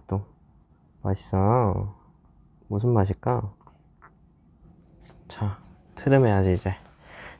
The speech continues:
트름을 시켜줘야 돼요. 트름 하자, 로건아. 자. 트름 해. 트름 하자. 트름 하자.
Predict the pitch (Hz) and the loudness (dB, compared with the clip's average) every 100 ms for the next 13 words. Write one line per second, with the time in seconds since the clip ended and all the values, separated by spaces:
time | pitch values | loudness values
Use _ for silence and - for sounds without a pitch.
0 | - 156 160 139 - 143 120 98 92 92 | 0 4 4 4 2 2 4 4 4 2
1 | 101 92 - - - - _ _ - - | 2 -2 -10 -20 -20 -20 _ _ -20 -20
2 | - - - - - - _ _ - - | -20 -20 -20 -20 -20 -20 _ _ -20 -20
3 | - - - - - - - - - - | -20 -20 -20 -20 -20 -20 -20 -20 -20 -20
4 | - 135 131 123 107 98 98 98 98 - | -4 2 4 4 2 2 2 2 0 -8
5 | _ _ _ _ _ _ - 107 - _ | _ _ _ _ _ _ -8 -8 -8 _
6 | _ - _ - - - 359 _ - - | _ -20 _ -20 -20 -20 -20 _ -20 -20
7 | - - - - - - - - - - | -20 -20 -20 -20 -20 -20 -20 -20 -20 -18
8 | - 143 139 139 - - - - _ - | -2 0 2 0 -2 -20 -20 -20 _ -20
9 | - - - - - - - - - _ | -20 -20 -20 -20 -20 -20 -20 -20 -20 _
10 | _ - - 143 147 131 120 131 - - | _ -20 -10 -6 -2 -2 -4 -6 -8 -10
11 | 403 440 _ - _ _ _ - _ - | -10 -10 _ -20 _ _ _ -20 _ -20
12 | - 165 151 147 170 165 | -12 -6 -4 -4 -4 -6